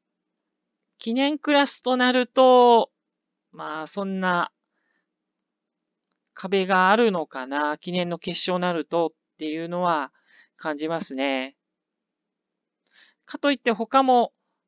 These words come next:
決め手がない。唯一決め手がありそうなのは森沢と、まあ、二着来た時の村上なのかなという気はします。ただ森沢も難しいんですよね。友和が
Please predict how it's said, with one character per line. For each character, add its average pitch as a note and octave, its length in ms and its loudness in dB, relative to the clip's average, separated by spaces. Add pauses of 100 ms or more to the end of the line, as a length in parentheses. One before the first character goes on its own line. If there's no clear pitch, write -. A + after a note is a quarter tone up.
(120)
決 - 120 -12
め A3 140 -4
手 G#3+ 140 -2
が G#3 140 0
な G3 200 0
い。 D3 220 -10
唯 C#4 160 -2
一 C#4+ 200 -4
決 C4+ 140 -6
め B3 140 0
手 A#3 140 -2
が A#3 100 4
あ A3+ 60 4
り A#3 120 -2
そ B3+ 140 -2
う - 20 -4
な A#3+ 140 -2
の A#3+ 80 -2
は A#3+ 80 0
森 F#3 260 -4
沢 G3 360 2
と、 F#3 440 0 (1040)
ま F3+ 420 0
あ、 E3+ 60 -2
二 G#3 160 -4
着 F3+ 1080 -2
来 - 120 -18
た G#3 140 0
時 A3 320 -6
の E4+ 120 2
村 G3 300 2
上 G3+ 300 0
な G#3 160 2
の E3+ 120 -4
か C3+ 200 -8
な E3 300 -4
と A#2 120 -12
い B2 60 -12
う B2 40 -18
気 - 160 -18
は B2+ 120 -12
し - 140 -14
ま C3 160 -20
す。 - 180 -20 (420)
た A3 100 -6
だ G3+ 40 -2
森 B3+ 220 -4
沢 F#4+ 220 2
も F4 160 -2
難 D4 380 -2
し C#4 140 -2
い A#3 40 -4
ん G#3 40 -8
で D#3 100 -10
す C#3 160 -14
よ C3 40 -14
ね。 C3+ 240 -16
友 G3+ 300 -8
和 A3 100 0
が B2+ 360 -8